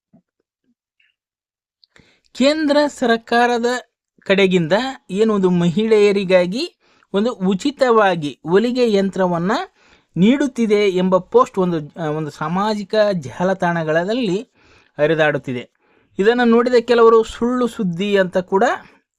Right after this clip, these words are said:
ಹೇಳ್ತಾ ಇರ್ತಕ್ಕಂಥದ್ದು. ಆದರೆ ಇದು ಸುಳ್ಳು ಸುದ್ದಿ ಅಲ್ಲ. ವಾಸ್ತವಿಕವಾಗಿ ಏನು ಒಂದು ಕೇಂದ್ರವು ಉಚಿತ ಹೊಲಿಗೆ ಯಂತ್ರವನ್ನ ನೀಡುತ್ತಿದೆ. ಏನು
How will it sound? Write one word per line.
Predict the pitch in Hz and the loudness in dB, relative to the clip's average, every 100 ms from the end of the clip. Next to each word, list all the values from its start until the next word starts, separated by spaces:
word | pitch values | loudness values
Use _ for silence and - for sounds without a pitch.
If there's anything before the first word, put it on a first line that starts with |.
| - | -6
ಹೇಳ್ತಾ | 165 165 170 | -4 0 -2
ಇರ್ತಕ್ಕಂಥದ್ದು. | 156 160 - 151 147 156 233 403 _ _ _ | -2 -4 -4 -6 -6 -6 -6 -8 _ _ _
ಆದರೆ | 190 269 320 269 220 226 | -6 -2 0 2 0 -2
ಇದು | 269 311 240 - | -4 -2 -4 -6
ಸುಳ್ಳು | - 285 320 330 | -4 2 4 2
ಸುದ್ದಿ | - 175 175 | -2 -2 2
ಅಲ್ಲ. | 151 135 123 _ _ _ _ _ _ _ _ _ | 2 0 -4 _ _ _ _ _ _ _ _ _
ವಾಸ್ತವಿಕವಾಗಿ | 147 175 202 - 233 226 214 226 208 202 196 220 294 _ - | -2 0 -2 0 2 2 0 2 4 2 2 -2 -8 _ -6
ಏನು | 185 226 | -2 0
ಒಂದು | 214 190 185 _ _ | 0 -2 -4 _ _
ಕೇಂದ್ರವು | 196 214 247 240 220 208 277 | -2 0 0 0 0 -2 -6
ಉಚಿತ | - 185 202 269 262 | -4 -4 -4 -6 -2
ಹೊಲಿಗೆ | 269 202 170 202 226 247 220 | -2 0 0 0 -2 -4 -4
ಯಂತ್ರವನ್ನ | 208 208 208 190 180 160 156 220 - _ _ _ _ _ _ _ _ _ _ _ - | -4 -4 -6 -4 -4 -4 -4 -6 -8 _ _ _ _ _ _ _ _ _ _ _ 0
ನೀಡುತ್ತಿದೆ. | 190 190 - 123 117 _ _ _ _ _ _ - | 2 2 0 -8 -8 _ _ _ _ _ _ -4
ಏನು | 214 233 240 226 208 | 0 2 2 2 0